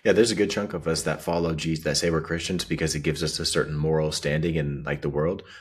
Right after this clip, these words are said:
"I'm a Christian." And people are like, "Oh, that's a good guy." Or maybe if you live in a certain area, that makes you, like, crazy or whatever. Um, but yeah, like, from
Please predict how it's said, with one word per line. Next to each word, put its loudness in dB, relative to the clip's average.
"I'm -4
a -4
Christian." -8
And -2
people 2
are 6
like, 0
"Oh, 2
that's 2
a -10
good -2
guy." -2
Or 0
maybe 6
if 2
you 4
live 4
in 0
a 0
certain 0
area, 2
that -2
makes -2
you, -2
like, -4
crazy -2
or -4
whatever. -4
Um, -2
but 6
yeah, 2
like, -4
from 2